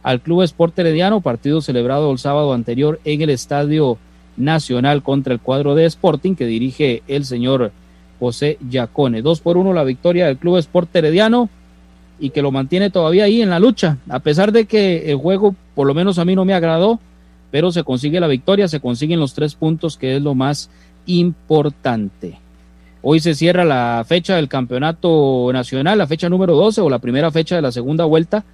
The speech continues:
Santos y el Club Sport Cartaginés, último partido de esta fecha número doce del torneo nacional. Hace un año también, eh,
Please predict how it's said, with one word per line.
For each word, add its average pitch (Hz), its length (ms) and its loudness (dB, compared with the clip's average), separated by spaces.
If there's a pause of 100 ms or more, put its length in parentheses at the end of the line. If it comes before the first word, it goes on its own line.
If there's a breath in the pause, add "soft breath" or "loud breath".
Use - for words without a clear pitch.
(280 soft breath)
Santos 175 440 -2
y 156 60 0
el 131 100 0
Club 170 240 2
Sport 160 320 0
Cartaginés, 151 600 -2
último 156 420 -4
partido 143 500 -2
de 131 100 0
esta 131 440 -4 (640)
fecha 160 420 0
número 143 420 0
doce 156 440 -2
del 151 360 0
torneo 143 640 -2
nacional. 123 760 -4 (480 soft breath)
Hace 170 240 2
un 185 100 2
año 220 340 4
también, 175 520 0
eh, 117 400 0